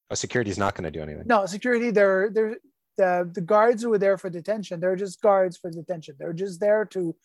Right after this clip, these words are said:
Speaker 2: if something happens, to call an officer. The officer is, uh, is the one that will, if there's a fight that ends up, it's the officer that's gonna, that's gonna be, uh, involved.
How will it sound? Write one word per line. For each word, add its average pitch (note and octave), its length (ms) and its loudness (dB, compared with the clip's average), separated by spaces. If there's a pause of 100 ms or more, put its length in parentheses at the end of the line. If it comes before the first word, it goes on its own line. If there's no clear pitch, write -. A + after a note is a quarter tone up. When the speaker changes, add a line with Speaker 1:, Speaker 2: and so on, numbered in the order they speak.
(300)
Speaker 2:
if F3+ 100 0
something G3 320 -4
happens, F#3 440 -4
to E3+ 100 -12
call E3+ 440 -2
an E3 80 -8
officer. E3 480 -10
The D#3+ 100 -6
officer G3 480 0
is, E3 300 -6
uh, E3+ 100 -6 (100)
is F3 100 -6
the F3 100 -6
one E3 220 -8
that D3+ 160 -12
will, D3+ 300 -12 (420)
if E3+ 240 -6
there's E3 260 0
a D3+ 40 -14
fight G#3+ 260 0 (240)
that G#3 140 0
ends F#3+ 160 -2
up, G3+ 80 -4
it's E3+ 180 -8
the F#3 120 -2
officer D#3+ 340 -10
that's C#3 140 -20
gonna, C#3+ 360 -16
that's D3+ 160 -14
gonna D3 240 -16
be, C#3+ 400 -12
uh, C#3+ 180 -14
involved. C#3+ 360 -16